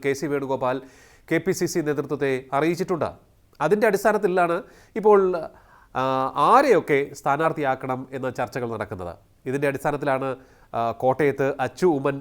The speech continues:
മത്സരിച്ചേക്കുമെന്ന സൂചനകൾ പുറത്തു വന്നതും ഞങ്ങൾ അത് റിപ്പോർട്ട് ചെയ്തതും. അത്തരത്തിൽ മറ്റൊരു സൂചനയും പുറത്തു വരുന്നുണ്ട്. സ്ഥാനാർത്ഥി നിർണയത്തിലേക്ക് കടക്കുന്ന കോൺഗ്രസ് കഴിഞ്ഞ തവണ നേരിയ ഭൂരിപക്ഷത്തിന് നഷ്ടപ്പെടുത്തിയ അല്ലെങ്കിൽ നഷ്ടപ്പെട്ട ആലപ്പുഴ തിരിച്ചു പിടിക്കുവാൻ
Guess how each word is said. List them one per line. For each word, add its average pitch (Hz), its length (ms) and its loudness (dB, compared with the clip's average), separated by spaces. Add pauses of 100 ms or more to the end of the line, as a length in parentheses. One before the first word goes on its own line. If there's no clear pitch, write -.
മത്സരിച്ചേക്കുമെന്ന 131 640 -6
സൂചനകൾ 131 540 -4
പുറത്തു 127 280 -6
വന്നതും 131 340 -4
ഞങ്ങൾ 156 180 0 (200)
അത് 151 100 -2 (140)
റിപ്പോർട്ട് 147 320 0
ചെയ്തതും. 85 280 -8 (560)
അത്തരത്തിൽ 233 340 4 (420)
മറ്റൊരു 226 420 4
സൂചനയും 196 360 2 (200)
പുറത്തു 151 240 0
വരുന്നുണ്ട്. 95 360 -4 (760)
സ്ഥാനാർത്ഥി 156 540 2 (140)
നിർണയത്തിലേക്ക് 151 880 -2
കടക്കുന്ന 147 460 -4
കോൺഗ്രസ് 147 440 -2 (100)
കഴിഞ്ഞ 139 300 -2
തവണ 139 220 -2 (220)
നേരിയ 180 400 2
ഭൂരിപക്ഷത്തിന് 156 560 -4 (180)
നഷ്ടപ്പെടുത്തിയ 139 640 -4 (160)
അല്ലെങ്കിൽ 135 320 -6
നഷ്ടപ്പെട്ട 151 420 -4 (640)
ആലപ്പുഴ 220 520 4 (160)
തിരിച്ചു 208 240 0
പിടിക്കുവാൻ 151 420 -2